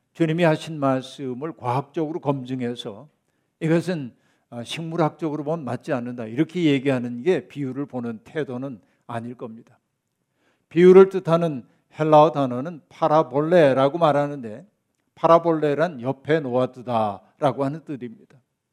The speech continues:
뭔가를 옆에 놓아둠으로 비교의 대상이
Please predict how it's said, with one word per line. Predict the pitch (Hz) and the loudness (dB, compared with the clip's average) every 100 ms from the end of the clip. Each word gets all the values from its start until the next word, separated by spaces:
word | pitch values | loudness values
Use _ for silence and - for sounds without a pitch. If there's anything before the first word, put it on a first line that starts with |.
| _ _ _ - | _ _ _ 0
뭔가를 | 165 175 185 190 220 | 2 6 8 10 10
옆에 | 165 - 175 | 6 2 0
놓아둠으로 | 156 151 147 143 139 135 127 139 170 202 220 _ _ | 4 6 4 0 -8 -8 -8 -6 -4 -6 -10 _ _
비교의 | 160 160 156 170 190 | -6 -4 0 2 2
대상이 | 185 143 147 - 135 127 123 123 120 113 156 190 | 2 -2 -2 -2 -2 -2 -6 -12 -12 -10 -8 -10